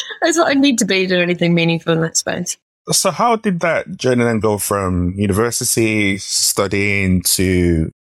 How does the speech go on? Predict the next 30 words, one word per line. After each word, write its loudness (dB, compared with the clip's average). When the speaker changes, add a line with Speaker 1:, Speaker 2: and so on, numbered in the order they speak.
Speaker 2:
going 0
into 0
training -2
where -2
you 2
worked -2
at, -2
I -20
guess, -4
Thomson -4
Reuters -2
and, 0
and -6
Accord? -2
Speaker 1:
By 0
accident, -2
I -2
guess, -2
as -2
a 0
lot 2
of -6
things -2
probably -2
in 0
my 2
career 0
have -2
been, 0
but, -2